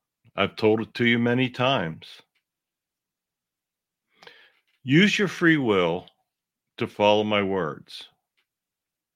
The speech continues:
It's not that hard. It's actually one of the most simple things you can ever do.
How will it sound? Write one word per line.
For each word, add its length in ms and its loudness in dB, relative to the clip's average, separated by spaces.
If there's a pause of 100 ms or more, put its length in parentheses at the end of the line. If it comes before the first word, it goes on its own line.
(380)
It's 120 -8
not 160 -2
that 160 2
hard. 560 -8 (2750)
It's 400 -2 (180)
actually 400 0
one 160 0
of 60 0
the 80 0
most 260 0
simple 260 -2
things 360 -4
you 100 -6
can 180 -4
ever 240 0
do. 380 -6